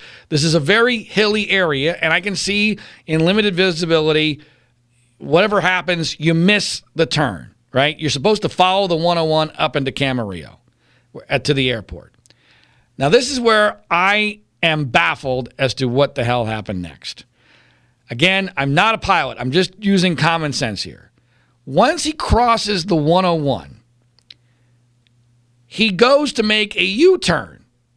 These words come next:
what appears to be a U-turn, to go back to the one oh one. Now, that makes sense, except if you make a U-turn to the right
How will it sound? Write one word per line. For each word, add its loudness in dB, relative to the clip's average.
what 2
appears 2
to -8
be 0
a 2
U-turn, -2
to -2
go 4
back 0
to -2
the 0
one 0
oh -2
one. -6
Now, -2
that 0
makes -2
sense, -2
except -2
if 0
you 2
make 2
a 0
U-turn 0
to 2
the 2
right 0